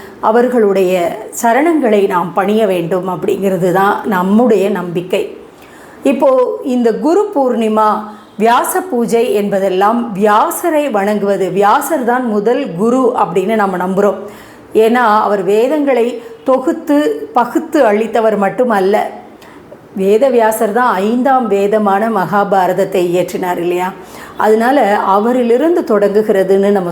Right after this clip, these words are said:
சொல்றோம். அதே போல குரு பிரம்மா, குரு விஷ்ணு, குரு தேவோ மகேஸ்வரா, குரு சாக்ஷாத் பரம் பிரம்மா, தஸ்மை ஸ்ரீ குருவே நமக. இந்த ஸ்லோகம் தெரியாத குழந்தைகள் இருக்க முடியாது, இருக்கக்கூடாது இந்தியாவுல.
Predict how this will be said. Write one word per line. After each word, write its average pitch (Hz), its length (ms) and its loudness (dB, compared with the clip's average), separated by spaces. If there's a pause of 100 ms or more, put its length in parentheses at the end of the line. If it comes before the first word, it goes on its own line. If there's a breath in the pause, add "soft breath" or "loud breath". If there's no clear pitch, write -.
சொல்றோம். 185 360 0 (440 loud breath)
அதே 202 220 2
போல 214 420 2
குரு 214 340 0
பிரம்மா, 214 460 0
குரு 196 360 0
விஷ்ணு, 185 480 -2
குரு 196 280 2
தேவோ 202 400 4
மகேஸ்வரா, 196 760 -2
குரு 196 300 0
சாக்ஷாத் 214 600 0
பரம் 196 280 0
பிரம்மா, 185 340 -2 (420 loud breath)
தஸ்மை 196 460 2
ஸ்ரீ - 240 -2
குருவே 208 500 2
நமக. 185 500 -2 (440 loud breath)
இந்த 240 220 2
ஸ்லோகம் 226 460 0
தெரியாத 202 480 0
குழந்தைகள் 185 520 -2
இருக்க 180 240 -4
முடியாது, 180 680 0
இருக்கக்கூடாது 202 920 2
இந்தியாவுல. 185 560 0